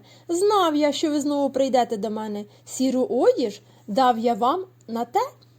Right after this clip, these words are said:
щоб ваші вороги не могли вас так скоро побачити і вас так скоро вбити. Бачите тепер, що це було для вашого добра. Та хай буде по вашій волі. Дістанете знов сірий кожушок,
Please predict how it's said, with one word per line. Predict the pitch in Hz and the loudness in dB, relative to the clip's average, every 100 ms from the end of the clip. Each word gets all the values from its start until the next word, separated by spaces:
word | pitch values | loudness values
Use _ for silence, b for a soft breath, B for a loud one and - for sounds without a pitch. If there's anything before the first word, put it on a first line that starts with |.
| - | -10
щоб | - 233 | -6 0
ваші | 311 349 311 | 0 2 -2
вороги | 285 294 294 440 | 0 0 2 0
не | 349 | 0
могли | 262 285 392 | -2 -2 0
вас | 403 330 | 0 0
так | - 277 | -2 -6
скоро | - - 392 403 | -6 -2 0 0
побачити | 392 381 269 185 180 190 - 190 - b | 0 2 2 0 -4 -14 -14 -16 -16 b
і | 240 | -6
вас | 208 262 403 - | -2 0 -2 -6
так | 196 - | -12 -10
скоро | - 220 294 370 | -8 -4 -2 0
вбити. | 277 220 214 208 - b b | 0 -2 -4 -12 -14 b b
Бачите | 247 330 480 392 311 | -4 -2 0 -2 -2
тепер, | 269 269 202 185 - b | -4 -4 -6 -6 -12 b
що | - 247 | -10 -6
це | 262 | -4
було | 233 254 254 | -4 -2 -2
для | 262 | -2
вашого | 285 269 190 214 196 | 0 -2 -2 -8 -10
добра. | 220 196 170 - _ b b b - | -8 -6 -8 -10 _ b b b -6
Та | 240 | -6
хай | - 294 403 | -2 -2 -2
буде | 285 226 | -2 -4
по | 214 220 | -4 -2
вашій | 254 381 - 320 | 0 0 0 -2
волі. | 254 226 202 - 196 - B B B | 0 0 0 -2 -10 -16 B B B
Дістанете | 208 269 - 277 277 277 269 | -2 0 2 2 2 0 -2
знов | 302 311 226 | 0 -2 -4
сірий | - 226 220 | -4 -4 -4
кожушок, | 247 240 269 277 185 | -4 -6 -6 -4 -4